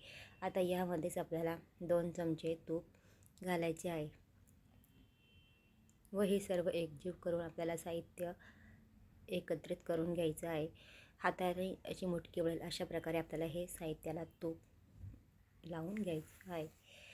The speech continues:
आता यामध्ये थोडे थोडे पाणी घालून आपल्याला पीठ मळून घ्यायचं आहे. पीठ जास्त घट्ट पण नाही आणि जास्त पातळ पण नाही.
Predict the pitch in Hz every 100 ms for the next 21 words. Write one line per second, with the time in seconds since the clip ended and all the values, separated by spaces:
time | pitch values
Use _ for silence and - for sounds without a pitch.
0 | - - 185 196 185 180 180 180 165 165
1 | 165 170 170 - 156 160 165 165 165 156
2 | 160 160 - 156 156 - - - _ _
3 | 185 170 175 190 - - 175 175 165 160
4 | 165 156 151 - - - - - 180 -
5 | 175 180 156 - 170 160 151 - 160 175
6 | 170 165 170 170 165 160 - 160 147 -
7 | 151 160 160 156 151